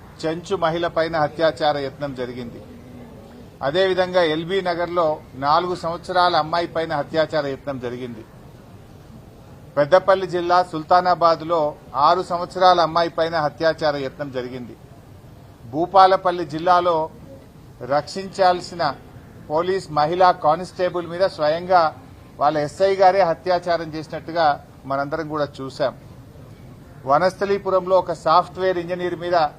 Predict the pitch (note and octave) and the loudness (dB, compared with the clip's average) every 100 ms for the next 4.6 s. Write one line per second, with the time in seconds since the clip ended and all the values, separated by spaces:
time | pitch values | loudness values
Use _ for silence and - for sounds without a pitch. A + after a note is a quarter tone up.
0 | A2+ C3+ - F3 E3 E3 D#3 - - D3+ | -10 -10 -2 0 2 0 -2 -8 -6 -6
1 | D3 - C3 - C3 A2 - - - - | -6 -10 -12 -6 -6 -6 -16 -20 -20 -20
2 | - - - - - - C#3 D#3 F#3 G3+ | -20 -20 -20 -20 -20 -4 0 4 4 4
3 | G3 E3+ F3+ F3+ F#3 - D#3 F3+ F3+ F#3 | 2 0 2 4 4 2 2 2 4 4
4 | F3+ F3 F3 E3+ E3+ D3+ | 4 2 0 0 0 -2